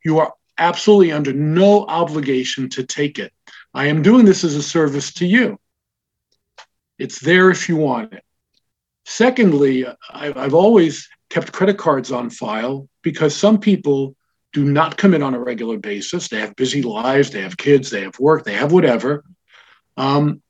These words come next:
and so the store still needs to pay its bills even when people can't come in on a regular basis.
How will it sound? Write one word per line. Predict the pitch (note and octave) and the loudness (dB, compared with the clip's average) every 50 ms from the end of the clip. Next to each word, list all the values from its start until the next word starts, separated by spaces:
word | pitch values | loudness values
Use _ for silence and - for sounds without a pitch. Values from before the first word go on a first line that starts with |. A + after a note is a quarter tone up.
| _ - | _ -4
and | D#3+ E3 F3 D3+ | 0 0 0 2
so | - - F3+ E3+ E3+ E3 E3+ | 2 4 6 8 8 6 6
the | E3 F3 E3+ | 4 0 -2
store | - - B3+ C4 | 0 2 2 2
still | A3+ - - B3+ C4+ A#3+ | 2 2 2 2 4 6
needs | A#3+ A#3+ A3+ A#3 - | 6 6 4 2 0
to | - G#3 | -2 -2
pay | G3+ - G3+ G3+ G3 | 0 2 4 4 4
its | E3 D#3+ | 4 2
bills | D#3+ D#3+ G#3+ G#3+ F#3 E3 D#3+ D3+ D#3 | 0 0 2 2 2 2 0 -2 -2
even | F3 F3+ E3+ F3+ E3+ | -2 -2 0 0 -2
when | E3 D#3+ D3 | -2 -4 -6
people | - - F#3 F#3+ E3 D#3 | -8 -8 -8 -8 -8 -8
can't | - - D3+ C#3+ C#3 | -8 -6 -8 -8 -4
come | - D#3+ D#3+ | -4 -2 -2
in | D3+ C#3+ | 0 0
on | C#3+ C#3+ C#3+ | -2 -2 -2
a | C3+ | -2
regular | B2+ B2+ B2+ B2+ C3+ C3+ D3 D3+ | -2 -2 -2 0 0 0 0 2
basis. | D3 G3 A3 A#3 - - - G#2+ G2 - - - - | 4 4 4 4 4 2 -4 -10 -14 -14 -14 -16 -18